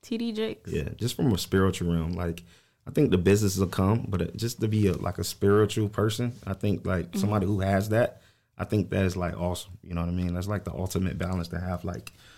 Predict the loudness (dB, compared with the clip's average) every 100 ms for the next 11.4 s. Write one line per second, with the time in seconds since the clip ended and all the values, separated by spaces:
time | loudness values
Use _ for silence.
0 | _ -8 -8 -6 0 2 2 0 -4 -8
1 | -8 -10 -12 -12 -8 -8 -8 -10 -6 -4
2 | -6 -8 -8 -10 -6 -4 -2 -4 -6 -6
3 | -8 -10 -16 -14 -10 -6 -4 -4 -4 -4
4 | -4 -6 -12 _ _ -8 -6 -4 0 2
5 | 4 2 -6 _ _ 0 4 4 4 6
6 | 4 4 4 4 2 -2 -14 _ _ _
7 | -10 -8 -6 -8 -8 -2 0 4 6 6
8 | 6 4 4 2 4 2 0 -2 -2 -4
9 | -4 0 0 0 0 0 0 -2 -4 0
10 | 2 2 0 0 0 0 -2 -6 -4 -4
11 | -4 -4 -6 -6